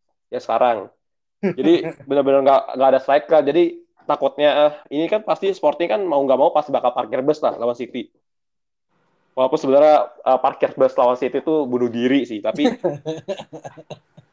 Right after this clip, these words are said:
Speaker 1: ya kemungkinan besar ya defense lah, compact defense lah, nggak sampai parkir bus, parkir bus amat. Nah, kalau lagi City tuh berarti kan dengan musuh yang parkir bus atau kom-, ya defense-nya ketat lah, defense-nya ini ketat kan butuh pemain-pemain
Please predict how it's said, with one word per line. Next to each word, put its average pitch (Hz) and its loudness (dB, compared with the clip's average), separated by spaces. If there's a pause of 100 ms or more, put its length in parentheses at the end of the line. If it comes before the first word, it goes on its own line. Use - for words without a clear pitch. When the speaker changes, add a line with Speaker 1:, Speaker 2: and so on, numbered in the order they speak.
Speaker 1:
ya 139 6 (200)
kemungkinan 180 4
besar 214 4
ya 170 4
defense 208 0
lah, 127 2 (240)
compact 147 -2
defense 170 -2
lah, 120 0 (160)
nggak 131 0
sampai 135 -4
parkir 131 -2
bus, 127 -6
parkir 123 -2
bus 127 -4
amat. 117 -4 (800)
Nah, 127 -2
kalau 135 4
lagi 131 -2
City 151 -6
tuh 196 -2
berarti 170 0
kan 220 -2
dengan 135 -2
musuh 139 -2
yang 131 0
parkir 139 0
bus - -8
atau 135 2
kom-, 131 -2 (720)
ya 220 6
defense-nya 185 4
ketat 269 4
lah, 190 6
defense-nya 165 0 (480)
ini 170 2
ketat - 0
kan 233 0
butuh 185 2
pemain-pemain 156 0